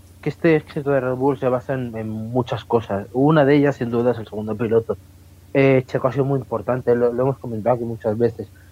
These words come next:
Red Bull necesitaba el ar-, el otro arma para hacerle cosquillas a Mercedes. Es verdad que, que, bueno, que es, que es el año propicio por, por cosas que vamos a comentar ahora, pero,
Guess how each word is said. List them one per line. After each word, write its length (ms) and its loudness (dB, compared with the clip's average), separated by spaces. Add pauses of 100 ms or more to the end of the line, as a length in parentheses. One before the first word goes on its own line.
(140)
Red 140 2
Bull 160 0
necesitaba 720 0
el 180 -2
ar-, 180 0
el 140 -4
otro 320 2
arma 380 -2 (540)
para 200 0
hacerle 360 -2
cosquillas 520 -4
a 60 0
Mercedes. 500 -2 (380)
Es 120 -2
verdad 300 0
que, 220 0
que, 180 -2
bueno, 240 -2
que 120 -2
es, 80 -4
que 260 -4
es 100 -6
el 80 2
año 180 2
propicio 340 -4
por, 160 -2
por 260 -10 (120)
cosas 240 -2
que 60 0
vamos 180 4
a 60 -2
comentar 380 -4
ahora, 220 0
pero, 260 0